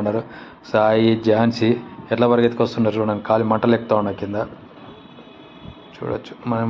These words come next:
మంచి, ఇప్పుడే ఎండలు స్టార్ట్ అయిపోయినాయి. బయట గుడికి ఎంట్రన్స్‌లోనే ఇక్కడ మొత్తం ఒక పార్క్ ఉన్నట్టు ఉంటుందండి, అన్ని చెట్లు ఉంటాయి. మంచిగా సెల్ఫీ తీసుకునే వాళ్ళు సెల్ఫీలు తీసుకోవచ్చు. అంతా స్కూల్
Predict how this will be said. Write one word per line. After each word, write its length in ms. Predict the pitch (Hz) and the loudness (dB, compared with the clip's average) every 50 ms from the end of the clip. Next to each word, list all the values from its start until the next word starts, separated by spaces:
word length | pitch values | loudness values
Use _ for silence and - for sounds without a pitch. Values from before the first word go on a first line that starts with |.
| 113 113 | -2 -2
మంచి, 280 | 113 113 113 - 120 117 113 110 | -2 -4 -4 -2 0 0 0 0
ఇప్పుడే 220 | 110 - 120 123 120 117 | 0 2 4 6 6 6
ఎండలు 200 | 113 117 117 113 | 6 4 2 2
స్టార్ట్ 200 | - 113 113 110 113 | 0 0 2 2 2
అయిపోయినాయి. 280 | 104 110 110 113 123 135 131 - - - - - - - 117 113 | 0 2 2 2 2 2 0 -6 -14 -18 -20 -20 -14 -4 0 2
బయట 160 | 117 123 123 139 117 120 | 2 4 4 2 4 4
గుడికి 220 | 127 135 131 135 127 | 4 4 4 4 4
ఎంట్రన్స్‌లోనే 560 | 123 123 127 127 131 127 131 135 131 139 147 143 135 123 | 4 4 4 4 4 4 4 4 4 4 6 6 4 4
ఇక్కడ 140 | 123 127 117 117 117 | 4 4 4 4 4
మొత్తం 220 | 117 117 127 123 120 | 2 2 2 2 2
ఒక 60 | 113 - - 117 | 2 2 2 2
పార్క్ 220 | 117 120 120 - 123 | 2 2 2 2 2
ఉన్నట్టు 200 | 120 120 120 - 117 | 2 2 2 0 0
ఉంటుందండి, 300 | - 113 110 107 117 127 127 | 2 2 2 4 2 2 4
అన్ని 160 | 120 117 117 - - | 4 4 2 2 2
చెట్లు 240 | 120 113 - 120 113 110 | 0 0 2 2 0 2
ఉంటాయి. 220 | - 110 110 120 151 - - - - - - - - - - - - - - - - - - - - - - - - - - - - - - - - - - - - - - - - - - - - - - - - - - - - 120 | 2 2 2 0 0 -2 -8 -16 -20 -20 -20 -20 -20 -20 -20 -20 -20 -20 -20 -20 -20 -20 -20 -20 -20 -20 -20 -20 -20 -20 -20 -20 -20 -20 -20 -20 -20 -20 -20 -20 -20 -20 -20 -20 -20 -20 -20 -20 -20 -20 -20 -20 -20 -20 -18 -14 -10 -6
మంచిగా 280 | 123 117 110 113 110 104 - | -6 -4 0 0 0 0 2
సెల్ఫీ 320 | - 117 113 117 - 127 117 120 | 2 2 2 4 4 4 4 4
తీసుకునే 240 | 117 120 - 120 117 | 4 2 2 2 2
వాళ్ళు 120 | 113 110 113 | 2 2 2
సెల్ఫీలు 280 | 110 110 117 117 113 113 | 0 0 2 2 2 2
తీసుకోవచ్చు. 420 | 110 - - 117 110 107 - 123 123 120 - - - - - - - - | 0 0 -2 -2 -2 -2 0 -2 -2 -2 -4 -8 -18 -20 -20 -12 -6 -4
అంతా 160 | 113 117 131 127 131 | -2 0 0 0 0
స్కూల్ 240 | - - 135 131 | 0 0 0 2